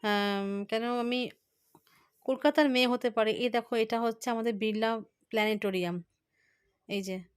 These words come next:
বিড়লা প্ল্যানেটোরিয়াম তোমাদের সামনে দিয়ে যাচ্ছি নিয়ে, তোমরা আমার ফোন থেকে সবাই দেখে নাও। এটা হচ্ছে বিড়লা প্ল্যানেটোরিয়াম। বিড়লা মন্দিরও একটা আমাদের কলকাতায় আছে, সেটা অন্যদিকে। এটা হচ্ছে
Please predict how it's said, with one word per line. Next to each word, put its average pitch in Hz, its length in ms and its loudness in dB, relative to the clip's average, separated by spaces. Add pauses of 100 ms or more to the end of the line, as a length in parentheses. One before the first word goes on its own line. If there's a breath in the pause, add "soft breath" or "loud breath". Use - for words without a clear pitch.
(120)
বিড়লা 202 420 -2
প্ল্যানেটোরিয়াম 185 760 0
তোমাদের 190 280 -4
সামনে 190 340 -4
দিয়ে 196 160 -4
যাচ্ছি 180 340 -6
নিয়ে, 175 200 -6 (1400)
তোমরা 226 220 -4
আমার 233 160 -2
ফোন 214 300 -4
থেকে 226 220 -4
সবাই 226 220 -4
দেখে 196 280 -2
নাও। 208 180 -4 (1300 soft breath)
এটা 208 280 -4
হচ্ছে 214 220 -2
বিড়লা 214 400 0
প্ল্যানেটোরিয়াম। 185 720 -2 (340 soft breath)
বিড়লা 254 360 2
মন্দিরও 240 520 0
একটা 262 260 0
আমাদের 226 220 -2
কলকাতায় 214 460 0
আছে, 226 440 -2 (300 soft breath)
সেটা 262 260 -2
অন্যদিকে। 214 640 -2
এটা 233 280 -6
হচ্ছে 233 200 -6